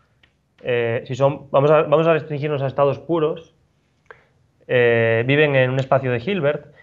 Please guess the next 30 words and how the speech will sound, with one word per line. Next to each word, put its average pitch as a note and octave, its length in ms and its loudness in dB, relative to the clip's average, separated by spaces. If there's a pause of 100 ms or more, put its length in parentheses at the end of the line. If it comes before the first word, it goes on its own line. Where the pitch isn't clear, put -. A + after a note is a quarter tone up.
(160)
y C#3+ 60 2
vamos F3+ 160 4
a - 20 0
suponer, F3 800 2
eh, B2 800 -2
que, A#2 760 2
que C3 140 0
este C#3 180 -2
espacio D3 320 0
de C#3 60 0
Hilbert D3+ 580 -4
es C3+ 160 -4
un D3 60 -2
espacio C#3 560 -2
que A#2 720 -2
corresponde C3+ 600 0
a A2+ 560 0
dos D3+ 220 0
subsistemas, A#2+ 760 -10
¿vale? D3 180 -2
Para B2 220 -4
simplificar. A#2 640 -4
Vamos C3 180 0
a C#3 100 4
bi-, C#3+ 200 -4
bipartir D3 560 -2
el D3+ 80 -2
espacio C#3+ 320 -4
de C3 100 -4
Hilbert, D#3 380 -6